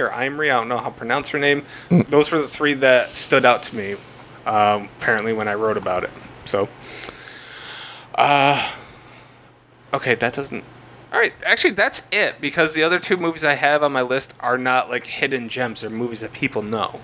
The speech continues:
Speaker 1: Like, I had The
Speaker 2: Gotcha.
Speaker 1: Strangers and The Haunting in Connecticut, too, and those were both, you know,
Speaker 2: Relatively
Speaker 1: in the theater.
Speaker 2: mainstream, yeah.
Speaker 1: Yeah. So, uh, just for fun,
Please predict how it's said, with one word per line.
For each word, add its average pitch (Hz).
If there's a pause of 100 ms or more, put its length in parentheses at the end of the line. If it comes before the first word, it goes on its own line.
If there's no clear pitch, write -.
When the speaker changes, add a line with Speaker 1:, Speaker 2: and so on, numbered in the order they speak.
Speaker 1:
Like, 101
I 123
had 117
The 107
Speaker 2:
Gotcha. 101
Speaker 1:
Strangers - (160)
and 110
The 104
Haunting 117
in 101
Connecticut, 110
too, 104
and 104 (460)
those 214
were 202
both, 131 (760)
you 156
know, 139
Speaker 2:
Relatively 131
Speaker 1:
in 101
the 95
theater. 107
Speaker 2:
mainstream, 87
yeah. 92 (160)
Speaker 1:
Yeah. - (440)
So, 127 (520)
uh, 135 (1400)
just 202
for 269
fun, 208